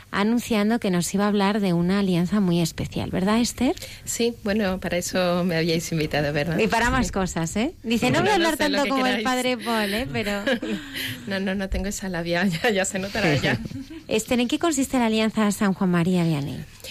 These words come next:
Speaker 2: Pues mira, es un grupo realmente, mm, muy sencillo, es un grupo de gente cristiana.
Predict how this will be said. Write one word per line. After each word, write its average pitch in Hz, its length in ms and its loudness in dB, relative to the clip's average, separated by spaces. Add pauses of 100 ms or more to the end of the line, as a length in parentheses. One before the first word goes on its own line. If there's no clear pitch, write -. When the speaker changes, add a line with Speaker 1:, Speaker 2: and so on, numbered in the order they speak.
(200)
Speaker 2:
Pues 226 320 0
mira, 254 160 2
es 254 140 -2
un 269 80 -2
grupo 294 280 -4
realmente, 269 720 2
mm, - 600 -2
muy 214 120 4
sencillo, 247 480 0
es 233 120 -4
un 233 80 0
grupo 226 220 0
de 220 540 2
gente 233 400 -2
cristiana. 240 600 -2